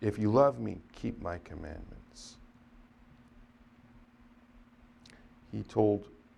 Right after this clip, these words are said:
John, "If you love me, feed my sheep." But he told him three times, "If you love me,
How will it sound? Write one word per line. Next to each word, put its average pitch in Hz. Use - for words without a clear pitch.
John, 101
"If -
you 98
love 110
me, 92
feed 98
my 85
sheep." -
But 113
he 113
told 143
him 123
three 127
times, 120
"If -
you 98
love 110
me, 92